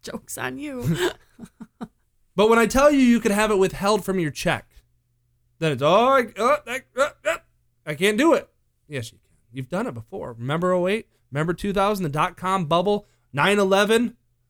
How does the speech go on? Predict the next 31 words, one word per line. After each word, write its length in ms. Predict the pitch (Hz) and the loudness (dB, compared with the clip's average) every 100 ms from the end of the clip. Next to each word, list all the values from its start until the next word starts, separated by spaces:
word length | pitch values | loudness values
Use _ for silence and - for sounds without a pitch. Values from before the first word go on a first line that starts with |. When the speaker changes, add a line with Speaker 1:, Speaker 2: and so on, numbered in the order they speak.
| _ | _
Speaker 2:
The 300 | - 190 135 - | 0 0 0 -4
millennial 580 | 160 165 190 233 226 226 | -2 2 4 6 4 2
thing, 640 | 220 233 240 233 220 185 | 2 2 4 2 0 2
millennium 460 | 170 196 262 254 240 | 2 4 4 2 0
thing, 300 | 247 240 233 | 2 2 4
when 180 | 214 196 | 0 2
the 240 | 170 139 _ | 0 -2 _
clocks 340 | 226 240 - | -6 -6 -8
were 60 | 226 | -4
gonna 140 | 220 | 0
go 100 | 220 | 0
to 80 | 214 | 0
zero 220 | 202 233 | 0 2
and 80 | 208 | 2
everyone 220 | 214 214 | 0 0
was 100 | 202 | -2
gonna 160 | 185 196 | -2 0
lose 220 | 208 202 | 0 0
every 160 | 202 | 0
penny 300 | 190 - 214 | -2 -4 -2
they 140 | 214 196 | 0 0
had. 360 | 202 220 247 - _ _ _ _ _ | 0 -2 -4 -8 _ _ _ _ _
You 80 | - | -20
did 180 | 104 139 | -8 -4
it 140 | 180 | -2
then. 400 | 196 247 247 247 - _ _ _ _ _ _ _ _ | 0 2 0 -2 -10 _ _ _ _ _ _ _ _
You 100 | 127 | -18
can 120 | 110 | -8
do 140 | 135 226 | -4 -4
it 80 | 113 | -6
now. 240 | 156 110 | -12 -14